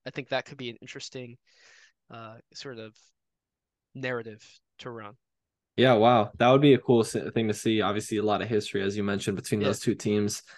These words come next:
Speaker 2: Interesting that you have the Pacers making it that far, although I wouldn't be surprised. Tyrese Halliburton has been playing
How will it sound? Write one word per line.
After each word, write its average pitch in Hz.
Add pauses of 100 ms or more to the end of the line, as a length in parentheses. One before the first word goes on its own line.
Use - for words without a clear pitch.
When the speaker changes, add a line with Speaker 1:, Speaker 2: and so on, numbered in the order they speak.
(460)
Speaker 2:
Interesting 196
that 151
you 143
have 147
the 123
Pacers 139
making 123
it 104
that 120
far, 131
although 135
I 127
wouldn't 143
be 143
surprised. 113
Tyrese 131
Halliburton 120
has 113
been 113
playing 110